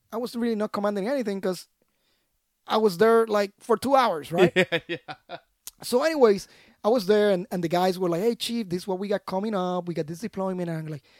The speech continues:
Speaker 1: "You guys got this deployment?" And I'm at home drinking booze from a straw 'cause I got a wire jaw, a trach,
Speaker 2: <laughs>
Speaker 1: freaking a T L S brace. I hate you guys right now.
Speaker 2: <laughs>
Speaker 1: And, uh, you know, <laughs> so months later, I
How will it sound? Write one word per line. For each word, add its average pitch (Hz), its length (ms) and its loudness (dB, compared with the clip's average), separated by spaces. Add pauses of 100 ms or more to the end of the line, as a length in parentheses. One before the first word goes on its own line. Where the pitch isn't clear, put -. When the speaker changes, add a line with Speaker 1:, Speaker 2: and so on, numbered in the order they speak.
(160)
Speaker 1:
"You 226 80 -12
guys 202 160 -8
got 185 180 -8
this 185 100 -10
deployment?" 170 560 -10
And 180 120 -6
I'm 247 140 -4
at 202 80 -6
home 233 420 -2 (380)
drinking 196 640 -2
booze 262 440 2
from 233 260 -2
a 208 60 -2
straw 262 540 0
'cause 220 180 -6
I 214 80 0
got 233 120 2
a 196 40 4
wire 208 400 0
jaw, 196 500 2
a 196 180 -8
trach, 208 640 -6
Speaker 2:
<laughs> 127 280 -8 (100)
Speaker 1:
freaking 220 320 -2
a 160 120 -8
T 220 240 -2
L 226 80 0
S 226 200 -6
brace. 208 280 -4 (280)
I 208 120 2
hate 185 320 -4
you 226 160 -4
guys 196 320 2
right 190 220 4
now. 180 400 2
Speaker 2:
<laughs> - 340 2
Speaker 1:
And, 208 140 2
uh, 190 300 4
you 202 180 2
know, 190 340 2 (160)
<laughs> - 140 -20
so 202 380 4 (680)
months 214 380 2
later, 202 360 6
I 175 120 4